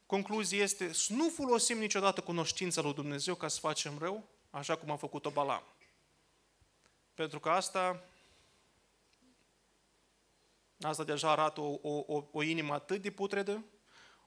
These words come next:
o inimă atât de înșalată de lăcomie și dorință de câștig mărșav de plata fără de legii, că puțin ce mai poate face acolo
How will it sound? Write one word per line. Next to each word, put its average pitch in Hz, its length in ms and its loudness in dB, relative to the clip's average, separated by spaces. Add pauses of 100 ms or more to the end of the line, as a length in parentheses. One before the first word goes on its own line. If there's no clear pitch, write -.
o 156 120 2
inimă 165 280 2
atât 190 280 -2
de 190 60 -4
înșalată 180 460 2
de 160 80 -2
lăcomie 156 500 0
și 147 60 -6
dorință 151 320 -4
de 147 80 -6
câștig - 380 -6 (220)
mărșav 156 500 -2
de 143 60 -8
plata 151 320 4
fără 147 200 -4
de 139 100 -4
legii, 147 460 -4 (480)
că 151 440 0 (760)
puțin 147 260 -10
ce 143 60 -8
mai 143 100 -4
poate 127 220 -4
face 123 240 -4
acolo 117 400 -8